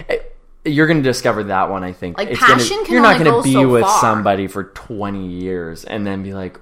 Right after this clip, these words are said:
Speaker 1: "Wait, what? You want me to wanna do what?" Like, that would be,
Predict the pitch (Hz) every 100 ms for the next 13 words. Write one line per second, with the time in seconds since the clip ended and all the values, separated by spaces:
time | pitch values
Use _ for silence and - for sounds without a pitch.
0 | _ 98 78 78 82 87 - 104 104 90
1 | 92 95 92 85 87 78 95 135 - -
2 | 107 101 151 147 135 120 113 98